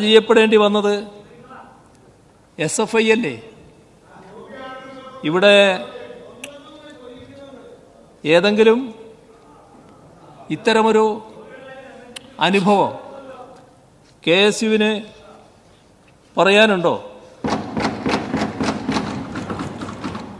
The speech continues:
നമ്മുടെ സംസ്ഥാനത്ത് എല്ലാ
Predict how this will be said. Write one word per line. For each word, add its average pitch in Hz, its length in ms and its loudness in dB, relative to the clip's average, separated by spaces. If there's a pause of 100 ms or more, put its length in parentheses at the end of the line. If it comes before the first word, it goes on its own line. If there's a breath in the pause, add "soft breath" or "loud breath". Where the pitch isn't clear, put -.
നമ്മുടെ 180 320 2 (4000)
സംസ്ഥാനത്ത് 208 640 4 (2250)
എല്ലാ 226 240 2